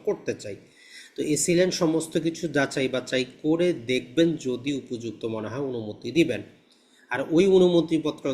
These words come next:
ছাড়া কিন্তু সাব রেজিস্ট্রার ও দলিল রেজিস্ট্রেশন করবেন না। এটা করার পিছনে মেইন কারণটা হচ্ছে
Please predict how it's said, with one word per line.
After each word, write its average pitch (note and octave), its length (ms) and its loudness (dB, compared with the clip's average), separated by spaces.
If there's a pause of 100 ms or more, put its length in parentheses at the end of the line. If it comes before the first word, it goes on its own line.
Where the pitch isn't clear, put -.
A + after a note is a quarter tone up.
ছাড়া D3 280 -4
কিন্তু D3+ 200 -2 (100)
সাব C3 160 -4 (100)
রেজিস্ট্রার A#2 460 -6
ও - 100 0
দলিল A2+ 260 -4
রেজিস্ট্রেশন A2+ 680 -10 (120)
করবেন A2+ 360 -2
না। A2 80 -20 (720)
এটা E3 160 0 (100)
করার F3 280 4
পিছনে F#3+ 260 0 (100)
মেইন E3+ 220 2
কারণটা D3+ 460 -4
হচ্ছে E3 300 -10